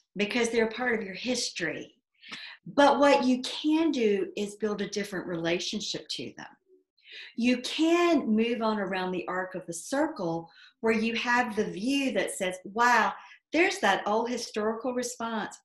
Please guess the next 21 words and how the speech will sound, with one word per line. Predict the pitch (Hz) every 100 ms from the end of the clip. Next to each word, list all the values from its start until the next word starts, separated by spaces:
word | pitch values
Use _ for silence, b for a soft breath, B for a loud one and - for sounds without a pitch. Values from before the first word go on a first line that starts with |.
| -
but | 247
you | 269
know | 254 285 285
what? | 302 294 294 254
I'm | 302 359
not | 233 -
four | - 330 359
anymore. | 247 180 160 151 131 107 - _ _ _ B B B
And | 247 254
let | 285
me | 330 349
ground | - 247 240 269 247
myself | 226 220 - 202 -
in | 196
the | 190
reality | 190 196 196 214 226 208 185
of | 175
myself | 175 175 175 185 170 180 -
as | 175
an | 180
adult | 175 170 185 277 208 165